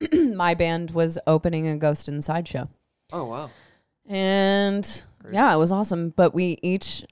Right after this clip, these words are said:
Speaker 1: I think, because, I don't know, I think this is something that happens a lot in my life when I meet someone,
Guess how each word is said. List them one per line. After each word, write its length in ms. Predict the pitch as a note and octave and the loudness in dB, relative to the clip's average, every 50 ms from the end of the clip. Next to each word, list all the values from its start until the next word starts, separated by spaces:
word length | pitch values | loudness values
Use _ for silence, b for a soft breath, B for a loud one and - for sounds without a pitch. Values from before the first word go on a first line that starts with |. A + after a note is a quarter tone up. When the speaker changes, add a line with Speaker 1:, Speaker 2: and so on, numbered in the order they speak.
| _ _ - | _ _ -2
Speaker 1:
I 80 | F3+ | -2
think, 320 | F3+ - G#3 G3+ G#3+ A#3 - A#3 - _ _ F#3+ _ | -2 0 0 0 0 0 -4 -10 -12 _ _ -12 _
because, 560 | G3+ G3 - A#3+ A3 G3+ G3+ G3 F#3+ F3 D#3+ - _ _ _ _ _ _ _ _ _ | -8 0 4 6 6 6 6 4 0 -4 -8 -12 _ _ _ _ _ _ _ _ _
I 100 | - G3 | 0 2
don't 140 | F#3 G3+ G3+ | 4 4 4
know, 100 | G3+ G3+ | 4 4
I 100 | G3 E3+ | 2 2
think 220 | F3 G3+ F#3 F#3+ - | 2 0 -4 -4 -4
this 180 | G3+ F#3+ - | -4 -6 -4
is 80 | F#3+ E3 | -6 -4
something 340 | - F#3+ F#3 F3 F#3 F3+ F3+ | -2 -4 -2 -2 -4 -4 -4
that 100 | - E3+ | -4 -2
happens 360 | E3+ D3+ D#3+ F#3 F3+ F3 F3 | -2 0 0 0 -2 -2 -2
a 40 | E3+ | -2
lot 200 | D3+ D3+ D#3 E3 | -2 -2 -2 -4
in 120 | F3 F#3 | -6 -4
my 140 | F#3+ F#3 F#3 | -2 -2 0
life 240 | F#3+ F#3+ F#3+ F#3+ - | 0 0 -2 -2 -4
when 100 | E3+ E3+ | -4 -4
I 80 | D#3+ | -4
meet 340 | D#3+ D#3+ D#3 D#3 E3 - - | -4 -6 -6 -8 -8 -8 -8
someone, 600 | - G3+ F3+ F#3 F3+ F3+ F3+ F3+ F#3 F#3 F#3 F#3 | -8 -8 -8 -6 -6 -6 -6 -6 -8 -8 -12 -14